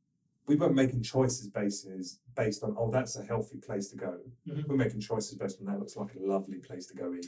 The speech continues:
Speaker 2: Yeah.
Speaker 1: You know, it's set up nicely. It looks like as if they've got good food delivered onto the tables. It's the cus-, cuisine that we like.
Speaker 2: Yeah.
Speaker 1: Um, so we weren't making too many choices around health, around selection.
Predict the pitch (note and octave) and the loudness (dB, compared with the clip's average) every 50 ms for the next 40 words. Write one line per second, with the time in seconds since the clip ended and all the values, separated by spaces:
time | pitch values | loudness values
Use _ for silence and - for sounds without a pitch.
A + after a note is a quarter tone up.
0 | G2 B2 A2+ G#2 F#2+ G2 G2+ - _ - - G2+ F#2+ F#2 F#2+ - - - - - | -10 -8 -6 -6 -6 -6 -8 -12 _ -8 -4 -4 -4 -4 -2 -4 -4 0 2 2
1 | - A2 G#2 - A2 G#2+ G#2 G#2 G2+ - - - G#2+ G#2 G2+ G2+ G2+ G2+ - - | 2 0 -2 -2 -2 0 0 0 0 0 -2 0 2 2 4 4 4 4 2 0
2 | - - - G#3 G#3 - - - - - - - - - - - - A2 G#2 - | -2 -2 -2 -4 -6 -6 -4 -8 -8 -4 -4 -6 -4 -6 -8 -6 -6 -6 -6 -6
3 | - A2+ G#2+ G#2 G#2 G2+ - - _ _ _ - _ _ _ - - G#2+ G#2+ G#2 | -4 -2 2 2 2 2 0 -6 _ _ _ -20 _ _ _ -8 -2 0 0 2
4 | - G#2+ G2+ G2+ - - G2+ G2 - - G#2 G2+ G2+ G2 G2+ G2 G2 G2 G2 G2 | 2 2 0 0 0 0 -4 -4 -4 -2 0 2 2 2 2 0 0 0 -2 -4
5 | - _ _ _ _ _ - - - _ _ _ _ - - - - - - B2+ | -8 _ _ _ _ _ -20 -20 -20 _ _ _ _ -8 -4 -4 -4 -4 -6 -10
6 | B2 - - A#2 - B2 - - _ _ - - C3 A#2+ A#2+ A#2 A2+ A#2 A#2 A2 | -8 -6 -6 -4 -4 -4 -6 -6 _ _ 0 2 2 4 4 4 2 2 -2 -4
7 | G2+ G2 G2+ G2+ G2+ F#2+ F#2 F#2+ G2 G2+ - - - - B2 A#2 F#2+ - - _ | -4 -2 2 2 2 2 2 -2 -2 -4 -6 -6 -10 -6 -4 -2 -2 -2 -6 _
8 | _ _ _ _ _ _ _ - C3 B2+ B2+ B2+ C3+ - - - - - - F3 | _ _ _ _ _ _ _ 4 6 8 8 8 8 4 2 -4 -6 -2 2 2
9 | E3+ D#3+ F3+ F#3+ G3+ A3+ A#3+ A#3+ B3 A#3 G#3 - _ _ _ _ _ _ _ - | 4 4 6 4 6 6 4 4 2 0 -2 -6 _ _ _ _ _ _ _ -2
10 | D#3 D#3 D#3+ E3 E3 D#3+ - - C#3+ C3+ C3 - - D3 E3 D#3+ D3 D3 C#3+ C#3 | 2 4 6 6 6 2 2 2 0 2 2 0 0 0 4 4 6 8 8 8
11 | C3 B2 B2 - - C3+ B2 A#2+ - - A2 G#2+ G#2 G#2 G2+ G2 - - - - | 8 6 2 2 2 2 2 2 0 -2 -2 0 2 2 2 0 -2 -4 -8 -8
12 | - - - - - - _ _ _ - A#2 A2+ A2 G#2+ G#2 G2+ G#2 G#2 - _ | -8 -8 -12 -18 -20 -20 _ _ _ -2 0 2 2 4 4 2 2 0 -2 _
13 | _ - - - C3 A2 G#2 - - - - - | _ -8 -6 -2 0 0 0 -2 -4 -10 -14 -14